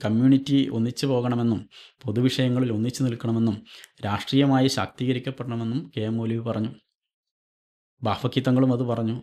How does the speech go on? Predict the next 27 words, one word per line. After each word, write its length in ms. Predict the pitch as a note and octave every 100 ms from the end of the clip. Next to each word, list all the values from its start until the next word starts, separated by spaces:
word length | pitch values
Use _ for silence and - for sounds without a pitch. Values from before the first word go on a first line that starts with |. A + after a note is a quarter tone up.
| -
പൂക്കോയ 340 | - G2 A#2+ B2
തങ്ങളും 280 | B2+ B2+ B2
അത് 80 |
പറഞ്ഞു. 300 | B2 G#2+ G#2+ A2+ - _ _ _ _ _ - - _ -
ആ 120 | G#2+ E3
നിലപാടിൻ്റെ 580 | D#3 C#3+ D#3 F3 F3+
കൂടെ 220 | F3 D#3+ E3
നിൽക്കുക 320 | D3+ C#3 D#3+
എന്നുള്ളതാണ്. 380 | D#3+ D#3 C#3+ - - _ _ _ _ _ _ _ _ _
മറ്റുള്ളതിനെ 680 | A#2+ - _ F#3 F#3 F3+ F#3+
നമ്മൾ 240 | E3+ F3+ F#3
തിരിച്ചറിയുക 500 | D#3 D#3+ - G#3 F3+
എന്നുള്ളതാണ്. 340 | D3 G2+ D#2+ - _ _ _ _ _ -
അപ്പൊ 180 | _
ഇവിടെ 280 | A#2+ B2 E3+ G3+ - - - - _
ഈ 120 | C#3
ലെഗസി 400 | F3+ D#3+ D#3+ -
തകർക്കപ്പെട്ട് 640 | G#3 D3 E3+ - F#3 D#3+ C#3+
കഴിഞ്ഞാൽ 440 | A#2+ G2+ G#2 A#2 - _ _ -
മുസ്ലിം 280 | A2+ D3 D#3+
ലീഗിനെ 260 | D3+ D3
തകർക്കാൻ 500 | D3 B2 C3 C3+ D#3+
എളുപ്പമാണ് 560 | C#3+ C3 F3 D#3 C#3 C#3
എന്ന് 640 | C#3 B2+ C3 C#3 F3 - B2
വിചാരിക്കുന്ന 640 | A2+ C3 C#3 C#3 C3+ C#3
ഒരു 100 | C3
വിഭാഗം 460 | A#2 A2 B2 C3